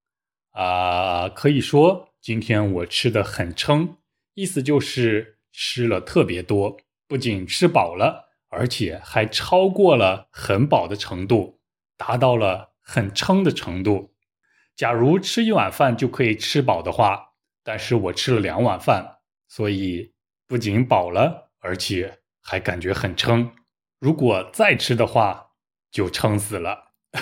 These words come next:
<laughs> 你明白“撑”这个字的意思了吗？如果你吃了很多很多，超过了饱的程度的话，那么你就可以说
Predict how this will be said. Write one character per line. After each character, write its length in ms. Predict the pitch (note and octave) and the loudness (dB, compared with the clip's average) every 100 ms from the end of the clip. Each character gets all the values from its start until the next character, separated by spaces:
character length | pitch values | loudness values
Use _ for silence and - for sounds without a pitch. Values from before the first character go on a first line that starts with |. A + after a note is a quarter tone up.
| B2+ - | 0 0
<laughs> 520 | G2+ - - - - | -6 -12 -20 -20 -12
你 100 | A2+ | -2
明 160 | G#2 A2+ | 0 4
白 180 | C3 A2+ | 4 2
“撑” 400 | - - F#3 G#3 | 0 2 2 2
这 100 | G#3 | 2
个 100 | D#3+ | 2
字 160 | - B2 | 2 0
的 140 | G#2 | 0
意 160 | G#2 A#2 | 0 0
思 160 | A2+ | 2
了 80 | G2 | 0
吗？ 360 | G2 G2 - - _ _ _ _ _ - | 2 0 0 -12 _ _ _ _ _ -4
如 120 | A#2 | -2
果 200 | A#2 A#2 | 2 2
你 160 | A2+ | 2
吃 160 | F2+ B2+ | -2 0
了 80 | B2 | 0
很 240 | - F#2+ | 0 -2
多 120 | F#2 | 2
很 220 | C#3 - F#2+ | 2 0 0
多， 360 | A#2 B2+ - _ _ _ | 2 2 -2 _ _ _
超 300 | - F3+ F3+ | -4 0 2
过 240 | F3+ F#3 | 4 4
了 380 | C3+ G2+ G2+ - | 6 4 2 -2
饱 260 | - G#2 F2+ | 0 0 0
的 100 | A2+ | -2
程 300 | C#3 - G2 | -2 -4 -4
度 100 | G#2+ | -2
的 100 | G2 | -2
话， 400 | - G#2+ G2 - _ _ _ | 0 0 -2 -14 _ _ _
那 120 | - C#3+ | -8 0
么 380 | C3+ B2 B2 - | 2 2 0 -4
你 60 | |
就 140 | F#2+ A2 | -2 -2
可 160 | - | 0
以 80 | - | -2
说 540 | C3+ C3 C#3 F#3 - | 0 4 4 4 -4